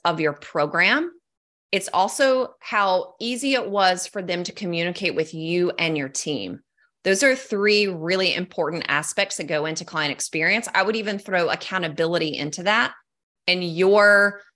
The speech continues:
focus on following up and following through with the accountabilities, accountability measures that you actually have in your program.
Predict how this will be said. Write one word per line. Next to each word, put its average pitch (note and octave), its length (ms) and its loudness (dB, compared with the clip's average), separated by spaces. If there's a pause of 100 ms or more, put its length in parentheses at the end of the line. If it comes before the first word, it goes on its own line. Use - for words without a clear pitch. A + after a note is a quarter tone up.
(100)
focus F#3+ 560 2
on F3 160 -2
following E3+ 640 0
up E3+ 240 0
and F3 160 -8
following E3 480 -2
through F#3 440 0
with C4 140 0
the E3+ 140 0
accountabilities, D#3+ 760 -2 (200)
accountability F3+ 560 2
measures D#3+ 320 -2
that E3+ 140 -2
you D3+ 100 -4
actually C#3+ 300 -2
have D3 280 -2
in C#3 100 -4
your B2+ 120 -8
program. - 480 -6